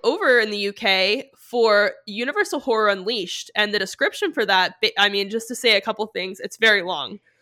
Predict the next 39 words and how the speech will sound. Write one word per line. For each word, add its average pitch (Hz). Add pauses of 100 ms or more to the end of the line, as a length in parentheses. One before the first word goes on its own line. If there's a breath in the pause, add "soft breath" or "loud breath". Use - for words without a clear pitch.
(320)
Um, 196 (160)
elements 285
in 247
the 226
nature 226
of 208
a 190
haunted 233
attraction, 214 (280)
h-, -
providing 185
haunted 185
slash 165
scare 226
attractions, 202 (320)
in 208
the 214
nature 190
of 185
live 190
scare, 196
horror 208
performances. 220
I 196
mean, 208
it's 220
basically 254
like 190 (480)
Horror 330
Nights, 151
but 202 (100)
it's 220
called 480
Universal 254
Horror 214
Unleashed, 196
which 220
is 180
interesting. 240